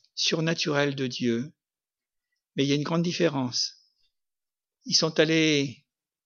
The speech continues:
témoigner auprès du prêtre de la religion, de leur guérison.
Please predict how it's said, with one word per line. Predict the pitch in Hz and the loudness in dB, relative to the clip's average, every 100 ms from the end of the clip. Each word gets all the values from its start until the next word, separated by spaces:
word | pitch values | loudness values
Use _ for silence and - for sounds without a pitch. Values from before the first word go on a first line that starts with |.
| _ _ | _ _
témoigner | - 160 160 165 214 | 4 6 4 4 6
auprès | 175 - 156 | 4 2 0
du | 139 | 0
prêtre | 135 - 127 127 - - _ _ - | -2 0 0 -2 -10 -12 _ _ -4
de | |
la | 127 123 | -2 -2
religion, | 135 156 143 127 113 - _ _ _ _ _ _ _ _ _ _ - | -2 0 2 2 0 -2 _ _ _ _ _ _ _ _ _ _ 0
de | 135 | 0
leur | 131 | 0
guérison. | 120 160 170 160 120 | -2 -4 -2 -2 -4